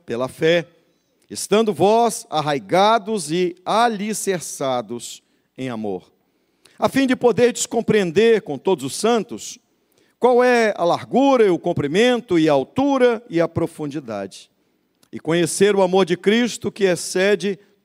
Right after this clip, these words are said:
todo o entendimento, para que sejais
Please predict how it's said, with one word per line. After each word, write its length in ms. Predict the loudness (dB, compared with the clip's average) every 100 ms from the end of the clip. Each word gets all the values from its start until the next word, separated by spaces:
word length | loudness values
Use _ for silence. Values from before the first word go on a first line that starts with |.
| _
todo 400 | 2 4 2 0
o 60 |
entendimento, 800 | -4 -4 -4 -4 -6 -6 -10 -20 _ _ _ _ _ _ _ 0
para 200 | 2 2
que 140 | 0
sejais 680 | 2 4 4 2 0 -8